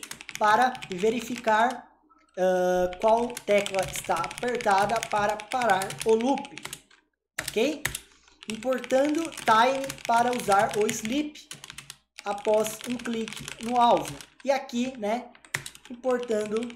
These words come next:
A P Is do Windows para realizar o clique de forma mais rápida e eficaz, ok?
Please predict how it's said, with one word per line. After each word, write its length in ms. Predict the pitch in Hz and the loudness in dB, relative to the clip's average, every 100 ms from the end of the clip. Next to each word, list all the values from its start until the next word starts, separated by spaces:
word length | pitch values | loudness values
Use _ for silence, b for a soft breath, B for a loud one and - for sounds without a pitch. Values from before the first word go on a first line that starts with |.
| - - - - - | -12 -14 -14 -16 -10
A 40 | - | -4
P 440 | 226 226 214 190 | -4 0 4 4
Is 100 | 175 | 2
do 200 | 240 247 | -4 -4
Windows 380 | 226 226 254 - - - - - | -4 -2 -4 -4 -10 -14 -14 -2
para 260 | 208 202 220 - - - | 4 4 2 -4 -12 -4
realizar 720 | 214 226 233 190 180 196 202 - - - - - | -2 0 0 2 4 4 -2 -12 -14 -14 -12 -10
o 60 | 214 | -8
clique 420 | 214 214 240 - | -6 -6 -6 -6
de 120 | 185 | -8
forma 480 | - 196 190 208 214 - - | -4 2 2 2 -4 -8 -10
mais 340 | 180 185 202 - - - | -4 -2 -2 -6 -14 -2
rápida 520 | 190 208 226 233 247 196 | 0 0 -2 -2 0 0
e 220 | 208 - - 202 | 0 -2 -6 -4
eficaz, 560 | 202 - 180 151 - - - - - - | -4 -6 -4 -4 -4 -12 -14 -20 -20 -20
ok? 440 | - 214 262 - | -2 0 0 -4